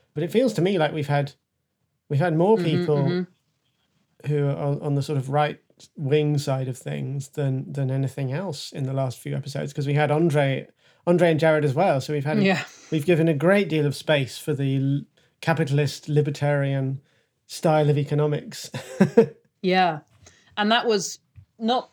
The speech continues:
Speaker 2: it wasn't so much intentional to have such a strong representation of that side of things, but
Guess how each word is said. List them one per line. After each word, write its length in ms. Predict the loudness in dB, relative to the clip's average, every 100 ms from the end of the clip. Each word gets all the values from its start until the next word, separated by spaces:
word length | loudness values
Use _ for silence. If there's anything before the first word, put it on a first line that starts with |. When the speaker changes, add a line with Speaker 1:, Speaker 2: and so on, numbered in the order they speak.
| -2
Speaker 2:
it 120 | 2
wasn't 260 | 2 0 -2
so 60 |
much 160 | -4 -4
intentional 540 | -2 0 -2 -4 -6
to 120 | -6 -4
have 380 | -2 -2 -6 _ _ _
such 220 | -10 -8 -8
a 40 |
strong 260 | -2 -2 -2
representation 600 | -4 -6 -4 -4 -4 -6
of 80 | -6
that 200 | -6 -6 _
side 220 | -6 -6
of 80 | -6
things, 300 | -10 -12 -12
but 380 | -4 -4 -4